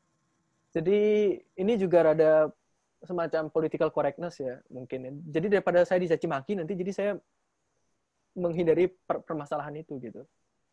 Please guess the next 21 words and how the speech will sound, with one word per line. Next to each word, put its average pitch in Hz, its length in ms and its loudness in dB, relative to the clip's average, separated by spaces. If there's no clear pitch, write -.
Dan 208 240 2
alhamdulillahnya, 185 880 2
karena 185 240 0
kami 180 320 2
itu 214 100 -2
melakukan 160 760 -4
research 170 400 -2
di 156 400 -2
non-native, 165 500 -2
eh, 151 560 -2
speakers, - 720 -4
eh, 156 300 2
so - 240 0
far 202 180 2
yang 196 140 -2
saya 180 160 2
lihat 175 400 0
di 160 160 -2
teks 165 320 -8
yang 156 160 -10
saya 147 480 -6